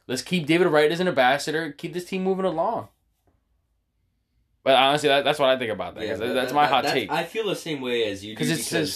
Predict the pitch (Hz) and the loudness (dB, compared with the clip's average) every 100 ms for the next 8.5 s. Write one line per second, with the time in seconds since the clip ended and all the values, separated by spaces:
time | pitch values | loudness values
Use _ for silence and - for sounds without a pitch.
0 | - - _ _ _ _ _ 202 202 180 | -10 -20 _ _ _ _ _ -6 -4 0
1 | 165 - - - - 123 156 135 120 107 | 0 -2 -6 -12 -10 -10 -8 -8 -6 -6
2 | - _ _ _ _ _ _ - 196 233 | -8 _ _ _ _ _ _ -8 -2 0
3 | 185 185 185 190 190 - 87 131 123 107 | 2 0 4 4 2 -2 -8 -4 -2 0
4 | 98 98 117 _ - 135 160 160 147 147 | 0 -2 -6 _ 0 2 2 2 2 4
5 | 127 104 98 98 98 113 117 - 113 107 | 4 0 -2 -2 0 0 0 -6 -8 0
6 | 123 123 120 120 135 123 127 135 123 127 | 2 2 0 -2 -2 -2 0 0 0 2
7 | 156 160 160 160 123 135 120 104 98 87 | 4 6 6 6 4 2 2 0 0 -6
8 | - 127 127 131 143 | -14 -12 -6 -6 -6